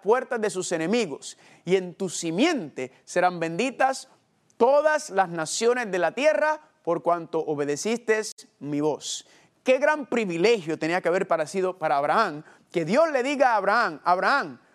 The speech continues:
de ti va a nacer la simiente prometida", de Génesis capítulo tres, versículo quince y dieciséis. "De ti va a salir el Salvador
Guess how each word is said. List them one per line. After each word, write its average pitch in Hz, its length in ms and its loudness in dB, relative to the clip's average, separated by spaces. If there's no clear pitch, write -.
de 170 200 -2
ti 320 280 0
va 269 160 4
a - 20 -8
nacer 254 480 0
la 208 160 4
simiente 226 560 -2
prometida", 190 560 0
de 156 100 0
Génesis 170 320 -4
capítulo 160 420 -2
tres, 156 160 -4
versículo 147 480 -4
quince 139 300 -8
y 135 40 -6
dieciséis. 127 500 -8
"De 185 220 0
ti 359 260 0
va 339 120 4
a 285 40 0
salir 269 300 0
el 247 120 0
Salvador 233 720 2